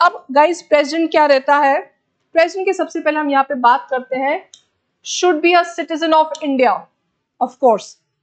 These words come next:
non citizen of India नहीं हो सकते हैं। थर्टी फ़ाइव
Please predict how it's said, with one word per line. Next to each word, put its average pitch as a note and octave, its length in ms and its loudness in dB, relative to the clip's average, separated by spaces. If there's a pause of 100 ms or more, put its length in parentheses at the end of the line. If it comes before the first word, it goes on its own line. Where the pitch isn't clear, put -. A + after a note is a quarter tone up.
(180)
non D4 220 2
citizen D4+ 320 -6
of C#4+ 100 0
India C4+ 180 0
नहीं B3 200 0
हो A3+ 60 -2
सकते A3 280 -10
हैं। F3 120 -6 (760)
थर्टी D#4 260 0
फ़ाइव F4+ 460 0